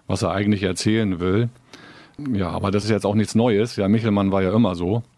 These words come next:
Und natürlich ist das unglücklich. Natürlich geraten sie in die Defensive irgendwie nach diesen Vorfällen, ja, nachdem man diesen hundertachtzig Grad Schwenk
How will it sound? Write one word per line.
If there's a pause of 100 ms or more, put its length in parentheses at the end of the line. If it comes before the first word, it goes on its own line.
(540)
Und
natürlich
ist
das
unglücklich.
Natürlich
geraten
sie
in
die
Defensive
irgendwie
nach
diesen
Vorfällen,
ja,
nachdem
man
diesen
hundertachtzig
Grad
Schwenk